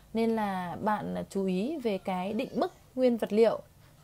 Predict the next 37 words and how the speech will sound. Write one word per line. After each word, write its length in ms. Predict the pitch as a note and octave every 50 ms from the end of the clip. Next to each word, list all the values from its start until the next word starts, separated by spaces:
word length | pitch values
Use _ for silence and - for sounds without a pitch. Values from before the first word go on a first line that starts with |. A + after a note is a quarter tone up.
| - - - - -
ờ, 160 | F#3 G3 F#3
đối 260 | F3+ F3+ F3+ F3+ G#3
với 340 | G3+ F#3+ G3 F#3 F3 F3 G3
lại 480 | A3 A#3+ B3+ B3 - F#3+ F3+ F3 F3+ F3
hai 320 | - - A#3+ A#3 A#3 A#3 A3+
loại 200 | A3+ A3+ G#3+ F#3
hình 260 | F#3 G3+ F#3+ F3+ E3+ - - - - - - -
taxi 480 | - - - - - C#4+ C4+ C4 B3+ B3+ - - - -
và, 480 | G3 G#3 G3+ F#3+ F3+ F3 E3+ F3 F#3+ - - - - - - - -
ờ, 120 | - F3+ F3+
vận 160 | G3+ - - -
tải 220 | - A3 F#3 D#3 D3+
hàng 200 | D#3 F3+ F3+ F3+
hóa 300 | F3 F3+ F3 E3+ F3 F#3+
bạn 200 | A#3 - - F#3
nhé. 160 | G#3 C4 F#4 - - - - - - - - - - - - - - - - - _ _ - - _ - - _ - - _ - - - - - _ - - - - - - - - - - _ - - - - _ - - _ _ _ _ _ _ _ _ _ _ _ _ - - - _ _ _ _ - - _ _ -
Ờ, 180 | - A3 A3 A3
không 200 | A3 - D#4 D#4+
biết 140 | F4+ G4
là 400 | G4 F#4+ E4+ D4+ C4+ B3+ A#3+ A3+
bạn 240 | A3 A#3 A#3+ A3 G3+
có 300 | - G3+ F#3 F#3 F#3+ G#3 G#3+ -
Facebook 280 | B3+ B3 B3 B3 D4+ -
Đạt 200 | C4 A#3 G#3 -
Vũ 220 | A3 A3 A3+ B3
đã, 460 | B3+ A#3 G#3+ G#3+ A#3 A#3+ B3 C4+ C4+ B3+ - - - - _ -
ờ, 300 | - A3+ A3 A3 A3+ A3
nhận 360 | A3 A3 A3 A#3+ C4 - -
được 220 | A3 G3+ F3+ -
cái 220 | - F3+ F3 F3 F3
câu 280 | - - B3 B3 A#3+
trả 180 | B3 - A#3+ G3
lời 200 | F3+ F3+ F3+ F3
của 140 | F3 G3 F3
mình 220 | E3+ F3+ F3+ F3+
chưa 120 | - A#3 A3+
nhỉ? 140 | A3+ A#3